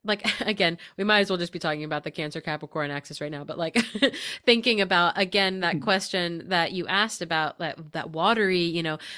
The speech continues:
Speaker 1: South Node with the watery house and, and pushing it forward. And I <laughs> always remember reading that one thing about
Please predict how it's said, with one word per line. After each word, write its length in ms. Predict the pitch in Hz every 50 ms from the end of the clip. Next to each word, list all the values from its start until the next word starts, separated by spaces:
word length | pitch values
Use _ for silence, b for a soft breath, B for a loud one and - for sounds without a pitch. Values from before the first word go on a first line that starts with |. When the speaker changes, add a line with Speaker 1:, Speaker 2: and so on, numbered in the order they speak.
| B B - - -
Speaker 1:
South 420 | - - - 196 196 208 202 208 202
Node 200 | 185 180 180 170
with 140 | 175 170
the 100 | - 170
watery 420 | 160 160 170 185 190 190 180 170 156
house 480 | 143 151 185 196 220 208 180 175 - 202
and, 140 | 170 170 170 B B B B B
and 140 | - 175 170
pushing 360 | - - 214 202 - 214 208 185
it 140 | 156 - -
forward. 540 | 190 185 202 220 208 185 175 170 170 170 -
And 420 | 185 175 170 170 165 165 170 165 -
I 380 | 185 180 175 175 175 175 170 - - 190
<laughs> 100 | 175 -
always 280 | 220 208 180 - - -
remember 380 | 214 202 - 202 185 180 185
reading 340 | 175 170 190 196 185 190 190
that 180 | 185 165 160 165
one 180 | 185 180 180
thing 200 | 180 - 185 175
about 320 | 170 165 175 170 165 160